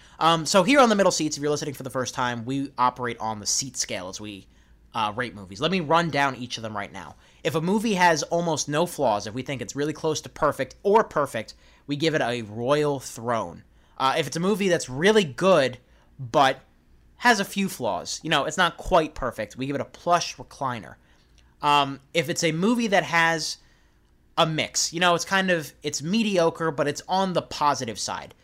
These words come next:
It's a good movie with some really glaring flaws. We give it a wooden seat. Uh,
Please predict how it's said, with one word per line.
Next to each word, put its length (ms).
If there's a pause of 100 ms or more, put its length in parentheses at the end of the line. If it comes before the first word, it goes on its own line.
(240)
It's 240
a 140
good 320
movie 300
with 140
some 300
really 180
glaring 440
flaws. 420
We 80
give 120
it 60
a 60
wooden 400
seat. 420 (340)
Uh, 280